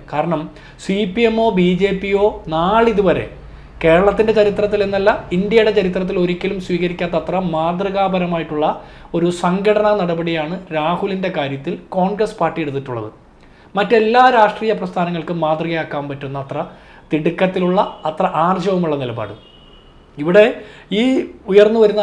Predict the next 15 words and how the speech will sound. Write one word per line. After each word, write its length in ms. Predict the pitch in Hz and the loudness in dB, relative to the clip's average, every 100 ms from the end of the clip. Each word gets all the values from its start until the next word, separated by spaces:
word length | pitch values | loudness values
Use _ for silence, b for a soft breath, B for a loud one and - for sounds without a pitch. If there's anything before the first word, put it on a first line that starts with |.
| 170 | 2
ആരോപണങ്ങളുടെ 580 | 170 180 185 185 185 180 170 | 2 2 0 0 -2 -2 -2
പുറത്ത് 260 | 170 180 190 - 156 | -4 -4 -4 -6 -8
റിട്ടൺ 280 | 151 196 185 | -6 -4 -2
ആയിട്ടുള്ള 260 | 180 180 175 | -2 -2 -4
ഒരു 80 | 170 | -4
സ്റ്റേറ്റ്മെന്റ് 480 | 165 156 170 170 165 | -6 -6 -6 -6 -4
ഇല്ല, 80 | 170 | -2
ഒരു 180 | 165 160 | -4 -2
പരാതിയില്ല, 520 | 151 143 160 175 165 165 180 | -2 0 0 0 -2 -4 -2
പരാതിക്കാരാരാണെന്ന് 1080 | 143 147 170 175 170 165 143 170 165 170 165 | 0 0 0 -2 -2 0 0 0 -2 -4 -4
പോലും 180 | 165 170 | -4 -4
അറിയാത്തൊരു 440 | 151 151 151 160 143 | -4 -6 -6 -10 -10
സാഹചര്യമുണ്ട്. 600 | 143 151 156 156 151 185 254 B B B | -8 -6 -6 -8 -4 -4 -4 B B B
അങ്ങനെയൊക്കെ 460 | 175 220 208 - 247 | -4 -2 -2 0 0
നിൽക്കുമ്പോൾ 400 | 196 - 175 123 | 0 0 -2 -4